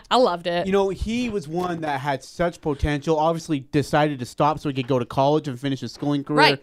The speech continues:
Speaker 1: which is smart.
Speaker 2: Controversy broke because Tim Allen felt like he,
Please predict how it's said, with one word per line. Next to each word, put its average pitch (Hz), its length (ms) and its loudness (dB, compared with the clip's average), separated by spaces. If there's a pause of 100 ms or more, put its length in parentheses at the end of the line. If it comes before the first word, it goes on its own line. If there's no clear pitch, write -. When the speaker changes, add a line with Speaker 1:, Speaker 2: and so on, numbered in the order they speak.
Speaker 1:
which 226 220 0
is 226 120 2
smart. 214 420 6
Speaker 2:
Controversy 165 400 4
broke 165 340 4
because 131 500 0 (340)
Tim 160 220 4
Allen 156 300 4
felt 151 320 0
like 135 380 0 (160)
he, 143 800 -2